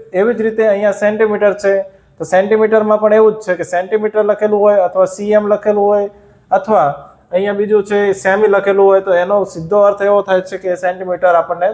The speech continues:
દર્શાવે છે. પછી, અ, બીજું છે અહીંયા કિલોમીટર, તો એમાં પણ કિમી હોય છે.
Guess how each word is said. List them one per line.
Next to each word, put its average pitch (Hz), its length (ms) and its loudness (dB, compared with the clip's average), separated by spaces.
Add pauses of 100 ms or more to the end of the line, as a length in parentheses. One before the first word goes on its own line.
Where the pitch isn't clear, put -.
દર્શાવે 143 440 -2
છે. 127 160 -16 (640)
પછી, 233 580 0 (380)
અ, 175 380 4 (120)
બીજું 220 300 -4
છે 226 100 -6
અહીંયા 220 200 0
કિલોમીટર, 214 540 0
તો 202 100 2
એમાં 196 320 2
પણ 214 120 -2
કિમી 220 380 0
હોય 180 180 4
છે. 165 140 -6